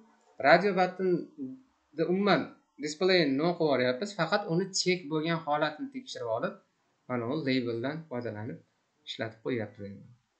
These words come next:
Просто stilini to'g'irlab qo'ysak bo'ldi. Umumiy endi. Mana u label uchun stil beraman.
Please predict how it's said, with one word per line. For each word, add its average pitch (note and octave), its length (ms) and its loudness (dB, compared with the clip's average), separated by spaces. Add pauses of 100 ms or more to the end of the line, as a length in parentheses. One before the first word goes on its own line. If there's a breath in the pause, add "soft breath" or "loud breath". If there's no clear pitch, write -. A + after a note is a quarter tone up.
(720)
Просто G#3+ 380 2
stilini F3+ 340 4
to'g'irlab D#3 340 2
qo'ysak C3+ 360 -6
bo'ldi. G#2+ 360 -6 (960)
Umumiy E3+ 500 4
endi. A2 260 -6 (260)
Mana E3 200 2
u F3+ 80 2
label F3+ 380 2
uchun F3+ 220 -2
stil E3+ 360 -2
beraman. A2+ 360 -2